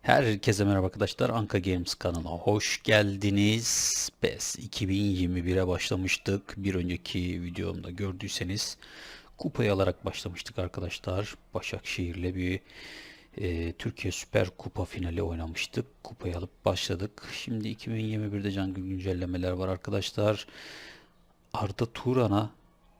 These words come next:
sahip olabilmek için arkadaşlar iki bin yirmi biriniz olması gerekiyor ve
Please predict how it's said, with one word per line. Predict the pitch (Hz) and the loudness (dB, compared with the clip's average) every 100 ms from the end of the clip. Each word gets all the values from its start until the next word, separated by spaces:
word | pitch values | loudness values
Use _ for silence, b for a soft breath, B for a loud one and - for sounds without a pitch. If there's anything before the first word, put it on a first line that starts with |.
| _ _ _ - | _ _ _ -18
sahip | - 101 110 110 | -4 0 0 2
olabilmek | 101 101 104 101 | 2 2 -2 -2
için | - 95 | -4 -4
arkadaşlar | 92 - 92 90 - 104 110 - _ _ _ - - | -4 -4 -4 -4 0 0 0 -8 _ _ _ -20 -10
iki | - 92 | -4 0
bin | 92 | 2
yirmi | 92 90 87 | 4 2 2
biriniz | 92 90 101 | 0 0 0
olması | 98 87 87 - | 2 2 0 -2
gerekiyor | 92 87 82 - 90 90 110 - - 95 | -4 -2 -4 -4 -2 0 0 -2 -10 -4
ve | 90 95 | 2 2